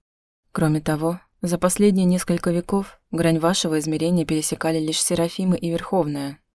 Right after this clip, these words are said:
которую попросил лично я". Информацию я переваривала долго. Серафим в то время продолжал смотреть только на огонь, старательно игнорируя ту растерянность, с которой я уставилась на него. Стало вдвойне обидно.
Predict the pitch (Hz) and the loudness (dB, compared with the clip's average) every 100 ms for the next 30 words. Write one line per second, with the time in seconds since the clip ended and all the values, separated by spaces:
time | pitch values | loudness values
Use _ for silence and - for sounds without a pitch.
0 | _ - 170 170 165 156 151 160 - 202 | _ -4 0 2 2 0 -2 0 2 0
1 | 202 - 160 156 170 165 147 143 _ _ | -2 -2 -2 -2 -2 -2 -4 -8 _ _
2 | _ _ _ _ _ _ _ _ - 196 | _ _ _ _ _ _ _ _ 2 4
3 | 208 202 247 262 180 170 185 185 196 208 | 6 6 6 4 2 2 2 4 6 4
4 | 190 196 196 175 156 156 147 _ _ _ | 2 0 2 2 2 -2 -6 _ _ _
5 | _ _ _ - - 220 226 294 311 - | _ _ _ -8 0 4 4 2 0 0
6 | 170 165 156 156 - - 196 196 202 226 | 2 2 2 -2 -6 0 2 4 6 4
7 | 220 190 214 226 - 185 180 185 190 202 | 4 4 4 4 4 0 2 2 2 2
8 | 180 156 - _ - 190 185 180 185 180 | 0 -2 -4 _ -4 2 2 2 2 4
9 | 175 180 202 240 170 180 175 175 - 240 | 2 2 4 4 4 2 0 2 4 6
10 | 185 156 - - - - 180 196 185 180 | 4 0 -6 -14 -10 -2 0 2 0 0
11 | 185 - 175 175 185 196 202 196 156 151 | 0 0 2 0 2 4 4 4 -2 -8
12 | _ _ _ _ _ - - 208 208 208 | _ _ _ _ _ -4 2 4 4 2
13 | 226 226 170 156 165 160 156 156 | 4 6 6 4 0 0 -2 -4